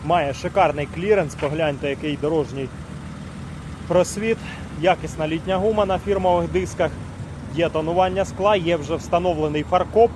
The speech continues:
повнорозмірне запасне колесо, задні парктроніки, все працює, все обслуговано. Автомобіль доглянутий, має текстильний салончик, встановлені чохли на сидіннях спереду та ззаду.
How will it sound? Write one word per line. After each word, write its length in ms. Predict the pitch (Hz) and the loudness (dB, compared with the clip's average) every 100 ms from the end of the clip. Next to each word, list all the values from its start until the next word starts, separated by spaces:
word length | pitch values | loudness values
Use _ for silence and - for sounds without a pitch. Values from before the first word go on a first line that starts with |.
| - | 2
повнорозмірне 760 | 180 175 175 160 185 175 160 | 2 4 4 4 2 0 0
запасне 520 | 160 156 165 - 170 139 | 2 2 2 0 -4 0
колесо, 460 | 175 208 226 - 165 - - - | 2 4 4 2 -4 -4 -10 -10
задні 380 | - 175 165 147 | 2 4 4 2
парктроніки, 720 | 151 165 - 208 226 208 - | 0 -2 0 2 2 2 0
все 260 | - - 196 | -4 2 2
працює, 480 | 170 160 - 220 180 | 4 -2 0 2 2
все 220 | - 185 | 2 2
обслуговано. 760 | 185 175 - 175 214 214 165 143 - - - - | 2 2 -2 6 6 6 4 0 -6 -12 -12 -6
Автомобіль 540 | 147 143 180 185 185 156 | -2 0 2 4 4 4
доглянутий, 680 | 151 180 202 202 190 - 143 107 - - - - - - - - - 139 | 4 4 6 6 4 0 -4 -4 -10 -10 -10 -12 -12 -12 -12 -10 -6 4
має 280 | 180 160 | 6 6
текстильний 560 | 143 165 - 196 180 151 | 4 0 6 6 8 2
салончик, 540 | - 170 214 208 175 | 6 6 6 4 0
встановлені 640 | - - 160 185 156 139 139 | -2 2 4 6 4 0 -2
чохли 380 | 175 170 220 | -2 4 4
на 140 | 208 170 | 6 2
сидіннях 500 | 175 160 165 156 135 | 0 -4 0 0 -2
спереду 440 | - 156 147 139 | 2 4 4 -2
та 160 | 135 151 | 0 0
ззаду. 360 | 139 151 139 | 2 0 0